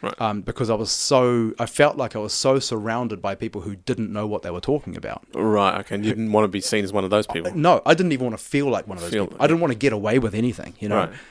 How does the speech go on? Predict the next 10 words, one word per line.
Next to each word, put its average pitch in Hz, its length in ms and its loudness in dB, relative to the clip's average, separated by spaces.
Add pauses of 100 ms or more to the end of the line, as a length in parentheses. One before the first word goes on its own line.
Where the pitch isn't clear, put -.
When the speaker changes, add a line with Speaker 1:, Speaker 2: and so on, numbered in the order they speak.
(120)
Speaker 2:
I 131 80 2
just 135 140 0
thought, 127 180 4
"Well, 117 280 0 (480)
I, 127 200 0
I 135 140 0
don't, 139 320 2
I 123 100 -4
just 135 220 -2
see 123 560 2